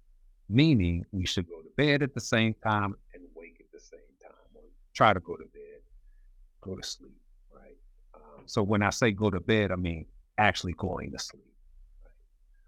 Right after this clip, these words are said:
Which brings me to my next point. Make sure that your bedroom, uh, is as relaxing and conducive to sleep as possible.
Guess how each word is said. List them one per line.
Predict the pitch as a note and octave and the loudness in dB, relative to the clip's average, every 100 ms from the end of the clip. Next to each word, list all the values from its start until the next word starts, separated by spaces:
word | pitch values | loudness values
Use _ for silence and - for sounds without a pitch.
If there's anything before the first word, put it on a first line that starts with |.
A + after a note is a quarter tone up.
| _ | _
Which | D3 C#3+ | -4 0
brings | F#3+ A#3 A3+ | 2 2 0
me | D3+ | -2
to | C#3 | 0
my | A2+ | 0
next | G2 F#2 - - | -2 -6 -12 -20
point. | - - _ _ _ _ _ _ _ | -20 -20 _ _ _ _ _ _ _
Make | A2 C3 F#3 | 2 4 4
sure | G3 - D3+ | 0 0 0
that | B2+ A2 G2+ G2 F2+ - _ | 0 -2 0 0 -2 -6 _
your | A2 F#2+ | -2 -2
bedroom, | - G#2 A#2 A#2 A#2 A#2+ A#2 A#2 - _ _ - | -2 -2 -2 -2 -2 -2 -4 -6 -12 _ _ -6
uh, | - F#2+ F2 - | 2 2 2 0
is | A2+ G2+ F2+ - | 0 0 -2 0
as | F#2 F2 - | 0 0 -4
relaxing | E2 E2+ G2+ G#2+ - G#2+ | -4 2 2 2 0 -4
and | E2+ - | -4 -6
conducive | D2+ - F#2 - - C#3+ - - - | -12 -4 -4 -4 -4 -6 -6 -20 -10
to | F#2 | -8
sleep | - - G2+ - | -8 -4 -6 -4
as | D#2 | -10
possible. | - F2+ F#2+ - A#2 C3+ - | -6 -2 -2 -2 -4 -4 -6